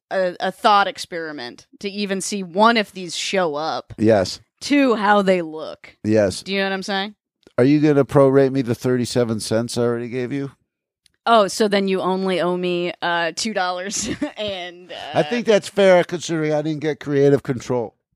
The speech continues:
Speaker 2: I mean, you're giving whoever all of my info there.
Speaker 1: Right. Well, I mean, th-, I couldn't g-, ask you without ruining the surprise.
Speaker 2: True.
Speaker 1: You don't have to.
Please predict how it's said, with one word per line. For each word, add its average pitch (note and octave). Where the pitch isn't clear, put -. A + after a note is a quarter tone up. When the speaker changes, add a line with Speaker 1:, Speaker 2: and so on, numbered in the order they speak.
Speaker 2:
I C#3+
mean, F#3+
you're A3+
giving A3
whoever F3+
all F3+
of E3
my D3
info D#3
there. D2
Speaker 1:
Right. F3+
Well, B3+
I B3
mean, B3
th-, B3
I G3
couldn't C4
g-, -
ask B3
you G3
without G#3+
ruining A#3
the G3+
surprise. -
Speaker 2:
True. B2+
Speaker 1:
You F#3+
don't B3+
have A3+
to. F3+